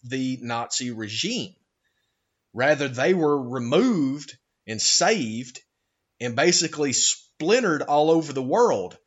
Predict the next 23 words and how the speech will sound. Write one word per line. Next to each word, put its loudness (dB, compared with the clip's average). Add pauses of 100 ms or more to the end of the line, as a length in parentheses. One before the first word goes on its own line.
(300)
It's -4
just 2
like 0
what 0
they 0
did -2
with -4
the -8
Tower 0
of -6
Babel 2
when -8
God 0 (340)
came -2
down -2 (440)
against -2 (160)
the -8
leaders 0
there -4 (520)
and -4 (680)
had 2
them -2
babbling -2